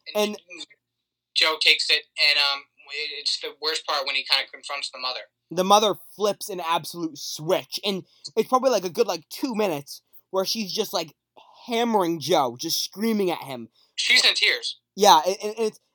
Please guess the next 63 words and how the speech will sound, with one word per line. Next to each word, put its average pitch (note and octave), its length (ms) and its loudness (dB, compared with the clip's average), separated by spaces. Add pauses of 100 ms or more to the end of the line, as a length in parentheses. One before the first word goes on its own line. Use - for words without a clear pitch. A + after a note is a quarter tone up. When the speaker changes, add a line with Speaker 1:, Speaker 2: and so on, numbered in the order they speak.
Speaker 2:
it's G#3+ 160 -14
kinda D4 160 -6
like, G3+ 240 0
"Okay, F#3 260 -6
chill." D3 440 -4
But, A#3 100 2
like, A#3+ 120 4
at A#3+ 60 -2
the G3+ 80 -12
same A#3 260 -2
time, G3 360 0 (260)
like, F#3 140 0
it's, F#3+ 180 -2
it's G3+ 160 -8
funny A#3+ 220 -4
to A3+ 80 2
watch G#3+ 180 2
'cause, F3+ 160 -6
like, F#3 220 -6 (460)
Joe's A3 280 6
just G#3+ 160 -4
kinda F#3+ 160 0
standing F#3+ 400 -2
there E3 160 2
like, D3+ 300 0 (160)
"Okay." E3+ 340 -2 (300)
Like, D#3+ 260 0
you A3 80 -16
know G3 60 2
what G3+ 120 2
I G#3+ 60 2
mean? G#3+ 200 2
Like, E3+ 200 0 (340)
he, B3+ 200 2
he's, A#3 120 4
like, A3+ 120 -2
Speaker 1:
Well, - 60 -2
Speaker 2:
kinda A3+ 140 0
Speaker 1:
what, G3 120 2
Speaker 2:
like - 0 -
Speaker 1:
what F3+ 60 4
do E3+ 60 2
Speaker 2:
a - 40 2
Speaker 1:
we E3+ 60 0
do A3+ 140 -2
now, A#3+ 280 -2
fellas? D#3 360 -8
Speaker 2:
Yeah, F#3 280 6
Speaker 1:
Yeah. D#3 60 2
Speaker 2:
exactly. E3+ 340 -2
He's D3+ 80 -12
kind F#3+ 160 0
of E3+ 40 4
at D#3+ 100 2
a D#3 40 2
loss D#3 240 4
for D3+ 100 -4
words. C#3 540 -2 (540)
Speaker 1:
Yeah. C#3+ 180 -8 (220)
Speaker 2:
It's D#3+ 180 -10
a E3 40 -4
really D#3 180 2
Speaker 1:
Uh, C#3+ 40 -4